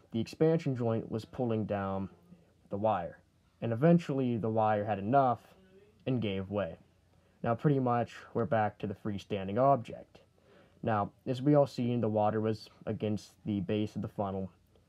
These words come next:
at this time. So pretty much, if the funnel's rivets had blown out, and the water was just lapping at all sides on the funnel, it would eventually have collapsed. So, could the explosion have helped it collapse? Yes.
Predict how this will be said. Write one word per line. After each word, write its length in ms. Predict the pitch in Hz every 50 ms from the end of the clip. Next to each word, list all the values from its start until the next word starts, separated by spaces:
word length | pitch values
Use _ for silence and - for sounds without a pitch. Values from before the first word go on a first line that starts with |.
| _ -
at 100 | - -
this 200 | 101 92 - -
time. 300 | - 101 90 - - - _ _ _ _ _ _ - _ _ _ _ _
So 160 | - - 123
pretty 240 | - - 165 165 156
much, 460 | 139 123 117 117 - - - - - _ _ -
if 180 | 120 - -
the 80 | - 131
funnel's 340 | - - 139 139 139 127 110
rivets 280 | 107 104 110 110 -
had 120 | 113 110 92
blown 300 | - 101 104 110 101 95
out, 240 | 92 90 92 87 - _ _ _ _ _ _ _ _ _ _ _ - _ _ _ - _
and 120 | 143 131
the 60 | 120 113
water 360 | 113 117 117 117 120 123 123
was 120 | 120 120
just 160 | - - -
lapping 440 | 101 101 104 107 110 110 - 117 110
at 80 | 110 101
all 380 | 98 110 117 117 117 120 113
sides 520 | 113 - - 117 110 104 104 107 110 104 -
on 80 | 110
the 60 | 117 113
funnel, 380 | - 104 92 90 87 90 - - _ _ _ _ _ _ _ -
it 160 | 110 107 -
would 100 | 107 101
eventually 520 | 95 92 98 95 92 - - 95 92 92
have 160 | - - -
collapsed. 540 | - - 98 92 87 - - - - - - _ _ _ _ - _ _ _ _ _
So, 420 | - - 113 110 104 101 101 98 - - -
could 160 | - 151 147 151
the 60 | 160
explosion 500 | 151 - - - 160 156 160 156 160 156
have 140 | 147 143 -
helped 240 | 151 143 147 -
it 80 | 156 156
collapse? 420 | - - 151 147 151 151 - - - - -
Yes. 560 | 110 120 131 131 135 123 - - - - -